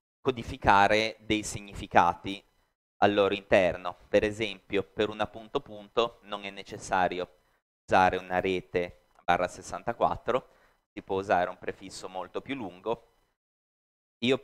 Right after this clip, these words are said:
eh, raccomando di non usare mai, eh, meno di barra centoventiquattro, perché in questo modo, eh, è più semplice gestire il reverse D N S.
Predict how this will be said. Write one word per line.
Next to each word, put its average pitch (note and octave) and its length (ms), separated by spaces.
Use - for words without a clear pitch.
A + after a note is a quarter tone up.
eh, A2 420
raccomando A2+ 800
di A2 160
non A2 160
usare A2 400
mai, B2 560
eh, G#2 160
meno G#2 320
di G2+ 100
barra G2+ 280
centoventiquattro, G2 1300
perché G#2 260
in G2 240
questo G2+ 380
modo, G#2 640
eh, F#2 400
è F#2+ 80
più G#2 160
semplice F#2+ 500
gestire F#2 420
il F2+ 60
reverse F2+ 360
D F2+ 120
N F2+ 280
S. F2+ 280